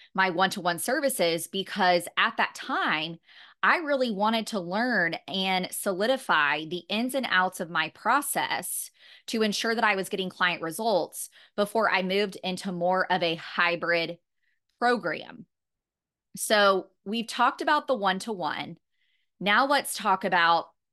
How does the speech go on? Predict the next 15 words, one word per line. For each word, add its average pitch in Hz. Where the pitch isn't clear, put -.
when 233
you 208
feel 180
that 170
max, 170
how 226
do 233
you 208
shift -
it? -
So 208
how 247
do 330
you 226
take 214